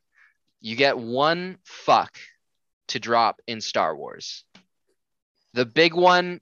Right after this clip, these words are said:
the big one that was popping around Twitter was right as Anakin lights up his lightsabers, the main youngling right in the fuck, front just looks at him and goes, "Fuck," <laughs> which I think is an elite place to put it. Where are you putting it? Who gets to say it?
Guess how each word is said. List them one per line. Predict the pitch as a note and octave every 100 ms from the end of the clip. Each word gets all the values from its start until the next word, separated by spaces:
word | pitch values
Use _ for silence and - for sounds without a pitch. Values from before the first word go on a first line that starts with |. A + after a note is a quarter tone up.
| _
the | B2
big | A#2 E3
one | F3 E3+
that | E3
was | C#3+
popping | - D3 D3
around | C#3+ C3+ C3+
Twitter | - A#2+ A2 A2+
was | G#2+ G#2+ G2+ F#2+
right | G#2+ A#2 A#2+
as | B2+
Anakin | A#2+ A2+ A2+ - A2+
lights | G#2+ G#2+ A2+
up | G#2+
his | G#2
lightsabers, | A2 G2+ - G2 F#2 G2 - -
the | G#2+
main | G#2+ G#2+ G#2
youngling | G#2 G#2 G2+ G2
right | G2
in | F#2
the | G2
fuck, | - G2 F#2 - _ -
front | B2+ G#2
just | G2+ -
looks | G2+
at | G2+
him | F#2+
and |
goes, | E2+ D2 - _ _ _ _ _
"Fuck," | _ - - G#2+ - -
<laughs> | - - - _ _ _ _ - - -
which | B2 - F3
I | G#3+ A#3
think | A#3 G#3+
is | G3
an | F3+
elite | E3 D3 D3 E3 -
place | D#3 C3+
to | -
put | A#2 G#2+ E2+
it. | D2 _ _
Where | G#2 A#2
are | E3
you | F#3
putting | F3 E3 D3 C#3+
it? | C3+ A#2+
Who | C#3
gets | C#3+ -
to | C3
say | - G#2+ G2+
it? | G2 G2